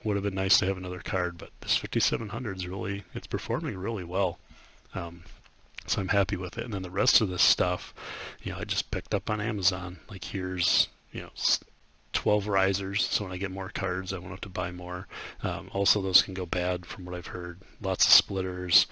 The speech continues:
power supplies, you know, I bought the second power supply, so I threw that in here. So a lot of this stuff, um, especially the risers and the power supply,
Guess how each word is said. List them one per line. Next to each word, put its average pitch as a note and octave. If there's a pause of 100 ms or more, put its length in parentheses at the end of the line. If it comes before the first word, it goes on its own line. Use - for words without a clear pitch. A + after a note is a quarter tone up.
(280)
power F#2
supplies, F2+
you F2+
know, F2
I E2+
bought F2+
the -
second -
power F2+
supply, F#2
so F2+
I -
threw F#2+
that F2+
in F2+
here. F#2 (460)
So -
a F2+
lot G2+
of A2
this G#2
stuff, -
um, F#2+ (720)
especially -
the F#2+
risers F#2 (360)
and F#2+
the E2+
power F2+
supply, G2